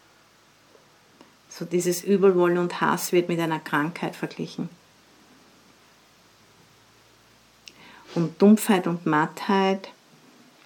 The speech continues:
wenn das aufgegeben wurde, verglichen mit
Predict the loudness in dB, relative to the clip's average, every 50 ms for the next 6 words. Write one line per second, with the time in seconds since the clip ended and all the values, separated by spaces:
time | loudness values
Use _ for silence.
0 | -14 -14 -8 -4 -4 -2 0 0 -2 0 0 0 0 0 -2 -4 -6 -2 2 2
1 | 2 2 2 0 0 0 0 0 -2 -2 -2 -6 -10 -20 -20 -20 -20 -20 -20 _
2 | _ _ _ -20 -14 -8 -2 2 4 4 4 6 4 4 4 2 -2